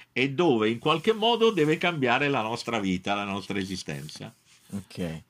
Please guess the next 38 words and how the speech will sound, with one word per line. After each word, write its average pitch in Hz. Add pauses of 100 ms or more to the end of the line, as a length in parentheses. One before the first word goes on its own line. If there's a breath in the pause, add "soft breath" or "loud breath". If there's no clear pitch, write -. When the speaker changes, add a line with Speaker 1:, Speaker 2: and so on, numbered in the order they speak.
(300)
Speaker 1:
Ok, 90
quindi 135
a 101
partire 143
da 104
lì, 117
da, 85
a -
partire 113
da 90
lì 92
Speaker 2:
Quindi 127
Speaker 1:
in 98
Speaker 2:
non 95
deve 98
Speaker 1:
poi 120
Speaker 2:
essere 98
solo 95
intrattenimento, 90
Speaker 1:
non 113
deve 104
Speaker 2:
cioè, 104
Speaker 1:
essere 104
solo 95
Speaker 2:
ha 104
Speaker 1:
intrattenimento. 107
Speaker 2:
effettivamente 120
un, 110
una 107
funzione 117
Speaker 1:
Esatto. 101
Speaker 2:
all'interno 104
della 98
società. 95
Speaker 1:
Esatto, 90
e 160
quindi 170
praticamente 135